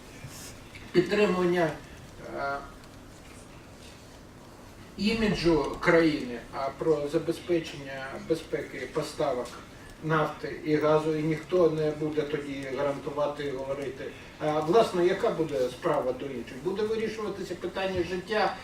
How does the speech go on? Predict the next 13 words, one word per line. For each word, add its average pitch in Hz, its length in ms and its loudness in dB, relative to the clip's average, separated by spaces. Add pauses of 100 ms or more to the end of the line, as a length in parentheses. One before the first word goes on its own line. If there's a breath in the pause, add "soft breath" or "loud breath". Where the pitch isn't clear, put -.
(140 loud breath)
конкретних 202 680 2
людей 226 360 8
в - 200 -6
цій 214 380 0 (360)
конкретній 180 640 6
ситуації. 208 720 4 (320 loud breath)
Імідж 226 400 10
тоді 214 420 4
вже 202 200 2
не 190 140 2
матиме 185 540 4
жодного 139 580 4 (380 loud breath)
значення. 160 680 0